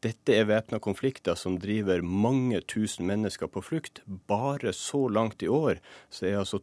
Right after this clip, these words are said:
to hundre og sytti tusen mennesker drevet på flukt i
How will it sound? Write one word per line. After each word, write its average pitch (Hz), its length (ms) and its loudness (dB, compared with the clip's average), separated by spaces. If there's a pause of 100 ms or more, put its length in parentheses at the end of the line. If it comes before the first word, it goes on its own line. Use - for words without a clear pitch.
to 131 320 -2
hundre 98 280 -2
og 87 60 -2
sytti - 600 -8
tusen 101 440 -4
mennesker 92 460 -2
drevet 90 480 -2
på 92 100 -6
flukt - 380 -8 (160)
i 92 260 -2